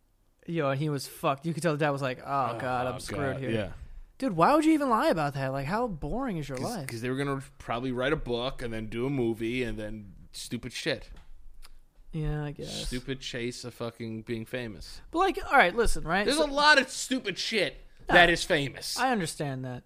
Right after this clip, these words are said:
Speaker 2: You
Speaker 1: Talking about us? <laughs>
Speaker 2: We'll, we'll
Speaker 1: No,
Speaker 2: definitely
Speaker 1: but
Speaker 2: fix that in post.
Speaker 1: Yeah, yeah.
Speaker 2: But I saw you go on a fucking fantastic rant the other day.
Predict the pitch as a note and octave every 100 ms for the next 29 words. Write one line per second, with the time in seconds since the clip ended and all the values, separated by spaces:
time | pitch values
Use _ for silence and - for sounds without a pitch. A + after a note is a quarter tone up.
0 | - G3+ - - - - - - - -
1 | - _ _ _ _ _ - C#3+ C3+ D3+
2 | - _ _ _ _ _ _ _ _ _
3 | _ _ _ _ _ _ _ - G#3+ -
4 | G#4+ - - - - - D4 - D4+ C#4
5 | C3+ A#2+ B2 - G2+ G#2 A2 G2 F#3+ D3+
6 | C#3 C3+ C#3+ D3+ F#3 - A#3 G#3+ B3 G#3+
7 | G#3 F#3+ F#3 F3+ F#3 F3 F#3 - F#3+ F#3
8 | F#3+ F3+ F3+ F#3 F3+ F#3 G#3 A3+ A#2+ F#2